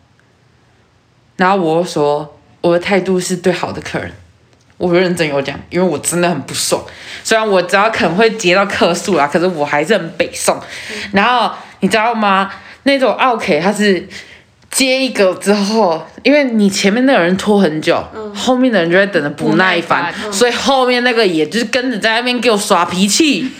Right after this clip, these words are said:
Speaker 3: <laughs>
Speaker 1: 把我当成她男朋友呢，真的啊，给我在那边任性哦。我就说：“你的会员多少？”这样，然后他说：“我没有会员啊。”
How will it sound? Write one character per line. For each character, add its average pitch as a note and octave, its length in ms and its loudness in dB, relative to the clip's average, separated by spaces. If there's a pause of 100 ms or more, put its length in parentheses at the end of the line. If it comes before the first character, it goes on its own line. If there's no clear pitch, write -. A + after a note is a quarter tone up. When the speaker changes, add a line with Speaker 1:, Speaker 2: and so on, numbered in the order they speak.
Speaker 3:
<laughs> B4 260 -2
Speaker 1:
把 E4 140 4
我 D#4+ 60 2
当 D4+ 220 0
成 C#4+ 140 0
她 D#4+ 120 4
男 B3+ 240 2
朋 C4 220 0
友 C4 220 4
呢， A#3+ 220 0
真 E4 240 2
的 F4+ 60 6 (120)
啊， F4 220 2 (220)
给 F4 80 0
我 D#4+ 40 -2
在 F4 120 2
那 E4 40 -2
边 F4 160 2
任 E4 180 2
性 C#4 320 0
哦。 B3+ 220 2 (320)
我 G3 100 0
就 C#4 120 2
说 C#4 320 2
：“你 G#3+ 120 0
的 F#3+ 80 2
会 G3+ 260 2
员 D#3+ 240 0
多 E3 220 2
少？” - 300 -4
这 D#3+ 80 -4
样， - 100 -6 (120)
然 F3+ 120 -2
后 E3+ 100 0
他 F3 40 0
说 F#3 160 -2
：“我 - 60 -4
没 D3+ 100 0
有 D#3+ 80 2
会 D#3 140 2
员 A2+ 180 -2
啊。” - 160 -12